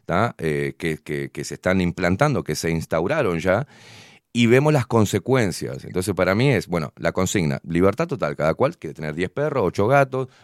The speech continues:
vivir solo, comerse veinticinco kilos de helado mirando Netflix, está bien, lo hace con su plata, es su vida, yo no lo voy a interpelar. El tema es que, bueno, ahí hay varias, hay varias cosas a tener en cuenta. ¿Qué edad es de la que estamos hablando? Un tipo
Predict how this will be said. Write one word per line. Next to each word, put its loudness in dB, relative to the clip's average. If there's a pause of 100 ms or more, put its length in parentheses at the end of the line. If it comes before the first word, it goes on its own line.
vivir 2
solo, 0
comerse -2
veinticinco -4 (500)
kilos -2
de 0
helado 4
mirando 4
Netflix, 0
está -4
bien, 0 (200)
lo 4
hace 4
con -2
su -6
plata, 0
es -6
su -4
vida, 0
yo -12
no -6
lo 0
voy 2
a 0
interpelar. 0 (600)
El -2
tema 4 (200)
es -2
que, -2
bueno, 0
ahí 2
hay 8
varias, 0
hay -4
varias 0
cosas -8
a -6
tener 0
en -2
cuenta. -4
¿Qué 0
edad 4
es -2
de -4
la 0
que -8
estamos -4
hablando? 2
Un -8
tipo 0